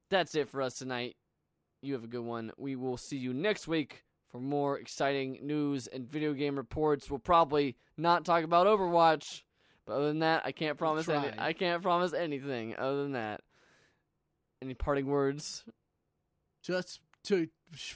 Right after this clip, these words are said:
Speaker 2: follow us on Twitter at pixel underscore legends. Make sure that you subscribe to the Pixel Legends <laughs> podcast
Speaker 1: It's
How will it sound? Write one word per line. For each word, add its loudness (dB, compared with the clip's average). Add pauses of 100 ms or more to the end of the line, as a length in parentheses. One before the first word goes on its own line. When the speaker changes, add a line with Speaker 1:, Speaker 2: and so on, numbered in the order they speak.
Speaker 2:
follow 4
us -2
on -2
Twitter -2 (540)
at -2
pixel -4
underscore -2
legends. -6 (260)
Make -8
sure -6
that -8
you -20
subscribe -4
to -16
the -14
Pixel -8 (180)
Legends -6
<laughs> -20
podcast 2
Speaker 1:
It's -2